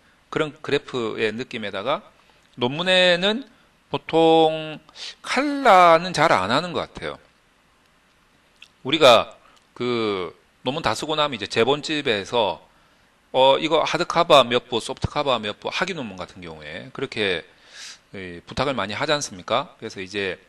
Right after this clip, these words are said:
제본을 하게 되는데 그때 컬러를 잘 안 하는 경우가 많고 실제로 컬러를 잘 안 하죠, 학회도. 그래서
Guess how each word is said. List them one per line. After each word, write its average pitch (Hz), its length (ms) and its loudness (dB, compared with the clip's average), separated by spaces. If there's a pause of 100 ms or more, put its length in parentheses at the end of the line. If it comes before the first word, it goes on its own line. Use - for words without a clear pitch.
(580)
제본을 165 360 0
하게 110 220 -2
되는데 87 560 -8
그때 - 240 -8
컬러를 156 600 -2
잘 110 440 -2
안 107 200 -6
하는 156 520 -4
경우가 110 400 -10
많고 82 600 -6 (540)
실제로 220 360 0
컬러를 190 380 -2
잘 120 720 -4 (440)
안 98 140 -10
하죠, 151 200 0
학회도. 98 420 -12
그래서 110 420 -10